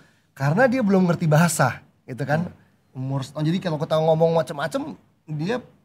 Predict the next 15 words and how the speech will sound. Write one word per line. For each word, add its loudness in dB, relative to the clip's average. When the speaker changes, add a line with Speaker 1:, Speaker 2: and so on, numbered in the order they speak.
Speaker 1:
penangkapannya -2
terbatas, -2
tapi -6
dengan 0
kita 0
berikan 2
rasa -6
sakit -6
di -8
pantatnya -2
dia 4
tahu 4
ini 4
serius 0
gitu, 0